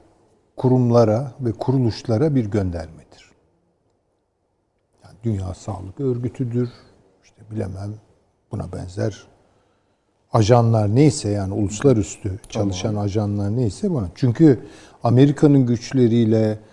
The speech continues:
Speaker 1: Avrupa'nın güçlerini bir araya getirmek meselesi değil ki bu. Bu hakikaten hakka-, küresel ölçekte bir organizasyon yapmak.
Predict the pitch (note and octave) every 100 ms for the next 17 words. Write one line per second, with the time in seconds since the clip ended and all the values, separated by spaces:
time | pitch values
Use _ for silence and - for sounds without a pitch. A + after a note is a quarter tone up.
0 | _ _ _ - A#2 B2+ A#2 B2 A#2 A2
1 | G#2+ - A2+ G#2+ G#2 A2+ A2+ A2+ A2+ G#2
2 | A2 - A#2+ B2+ A#2 B2+ G2+ B2 A2+ G2
3 | A#2 G#3+ A3 A2+ F#2 F#2 F2+ _ _ _
4 | _ _ _ - F#2 C3 A3+ F3+ A2 C3
5 | F3+ D#3 G3 - B2+ A#2+ - _ - G#2+
6 | A#2 - G#3 F3+ A2 F#2 - F#2+ - G3+
7 | D3+ D#3 D#3 - B2 A2 A2+ A2 A#2 A#2+
8 | - A3 G3+ G2+ - F#2+ -